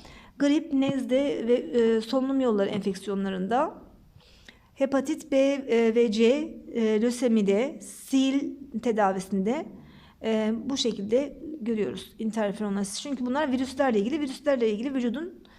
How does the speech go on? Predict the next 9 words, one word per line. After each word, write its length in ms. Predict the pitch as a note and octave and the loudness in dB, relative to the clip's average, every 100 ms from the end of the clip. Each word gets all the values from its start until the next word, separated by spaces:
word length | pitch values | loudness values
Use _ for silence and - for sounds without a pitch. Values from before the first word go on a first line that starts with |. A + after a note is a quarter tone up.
| - | -20
salgıladığı 560 | - C4+ B3 B3 B3 B3 | 0 2 4 2 2 2
madde. 400 | G#3 - F3 - - - - | 2 0 -6 -8 -12 -16 -10
Kompleman 440 | - D4+ D#4 E4 F4+ | -2 0 2 2 2
sistem 460 | F4+ C#4 - G#3+ | -2 -6 -2 0
nedir? 360 | G3+ G#3 F4+ - | 0 0 -2 -4
Tamamlayıcı 640 | C#4 D4 C#4+ C#4+ C#4+ C#4 | -2 0 0 -2 -2 -4
sistem 440 | C4+ A#3 - F#3 F3+ | -6 -8 -4 -4 -4
demek. 220 | F#3+ F#3 | -6 -6
Kompleman. 640 | C4+ C4+ A#3+ A3 G3+ F3+ | -4 -2 0 2 2 -2